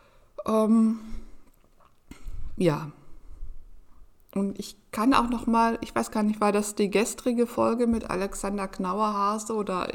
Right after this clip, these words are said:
eine der Folgen vorher, der sagte, ähm, erklärt den AutistInnen die nicht-autistische Welt. Das wäre also, dass, äh, erklärt wird, wie man Schlittschuh läuft,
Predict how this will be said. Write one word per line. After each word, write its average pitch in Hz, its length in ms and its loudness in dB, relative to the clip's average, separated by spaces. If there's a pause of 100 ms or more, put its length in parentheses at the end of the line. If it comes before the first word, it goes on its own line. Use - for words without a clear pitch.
(140)
eine 220 240 4
der 196 140 2
Folgen 208 400 2
vorher, 190 420 0 (420)
der 190 80 0
sagte, 208 760 0 (100)
ähm, 196 720 -2
erklärt 190 560 0
den 208 180 0
AutistInnen 214 1000 0
die 202 300 0 (280)
nicht-autistische 202 840 0
Welt. 165 320 2
Das 160 200 -6
wäre 190 180 2
also, 190 240 2
dass, 185 380 -4 (640)
äh, 196 180 -2
erklärt 190 500 0
wird, 202 220 0
wie 220 120 10
man 202 200 6
Schlittschuh 160 420 -2
läuft, 147 540 -2